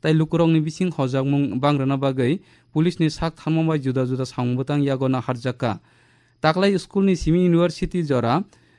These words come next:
স্রোंनाय রকনি বিসিং ট্রাফিক কেরং মাनै তংনানি মানিউই তংনানি সাকা হজাকমুং মেল রক জুগালি জাখা। লাহার দেরমুং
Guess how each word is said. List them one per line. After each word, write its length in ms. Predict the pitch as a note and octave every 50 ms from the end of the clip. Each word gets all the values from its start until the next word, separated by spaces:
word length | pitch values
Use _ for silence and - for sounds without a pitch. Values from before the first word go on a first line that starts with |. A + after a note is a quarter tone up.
| _ _ _
স্রোंनाय 400 | - - - C#3 D3 D#3+ F3 F3+
রকনি 320 | F3+ F3+ E3 D#3 E3+ E3+ E3
বিসিং 320 | D3+ D#3+ - - F3 F3
ট্রাফিক 480 | E3+ - F3+ E3 E3 - F3+ F3+ F3+ _
কেরং 340 | - D3+ C#3 C#3+ D3 D3+ -
মাनै 480 | - C3 D3 D3 D3+ D3+ D#3 E3+ E3+ - - _
তংনানি 460 | - C3+ B2+ B2+ C#3+ C#3 C3 C#3 F#3 F3
মানিউই 400 | C#3+ D3 D3+ D#3 D#3 D#3 E3 D#3+
তংনানি 360 | D#3+ C#3+ C3+ C#3+ D3 D3 C#3+
সাকা 360 | - - - C3+ - C#3+ D#3 -
হজাকমুং 480 | - B2+ B2 C3+ C3 C3 C3 C3 C3 -
মেল 320 | - B2 C3 C3+ C#3 C#3 C3+
রক 280 | C3 C3+ D#3 D#3 -
জুগালি 280 | B2 B2+ B2 B2+ A#2+ B2
জাখা। 380 | G#2+ B2 A#2+ - - C#3 F3+ A#3 - _ _ _ _ _ _
লাহার 280 | - C#3 D3 D3+ F#3+ F#3+
দেরমুং 420 | D#3+ D3+ D#3+ D#3+ D#3+ D#3+ D#3+ D#3+